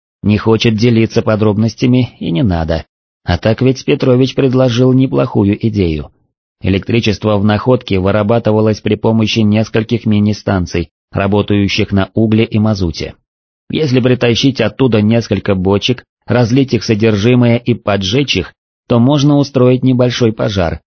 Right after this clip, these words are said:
Вот только не нужны для этого катапульты. Устроим мы такую полосу препятствий на расстоянии,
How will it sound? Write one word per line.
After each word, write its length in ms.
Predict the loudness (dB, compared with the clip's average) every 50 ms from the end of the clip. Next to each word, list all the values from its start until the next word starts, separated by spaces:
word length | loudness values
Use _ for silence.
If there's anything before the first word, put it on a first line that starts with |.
| _ _ _ _ _ _ _ _ _
Вот 300 | -2 0 0 0 0 0
только 340 | 0 2 2 2 2 0 2
не 140 | 2 2 2
нужны 420 | 2 2 2 2 2 2 2 2
для 180 | 2 0 0 2
этого 340 | 0 0 0 0 -2 -2
катапульты. 720 | -2 -2 -2 -2 -4 -4 -2 -4 -4 -2 -2 -4 -6 -6 -8 _ _ _ _ _ _ _
Устроим 500 | -4 -4 -4 -2 -2 0 2 2 2 2
мы 100 | 2 2
такую 400 | 0 -2 -2 0 0 2 2 2
полосу 380 | 2 0 0 0 0 0 -2 -2
препятствий 600 | -2 -2 -2 0 0 -2 -2 -2 -4 -4 -2 0
на 120 | 0 0 0
расстоянии, 760 | -2 -2 -2 -2 0 0 2 2 2 2 2 0 -2 -4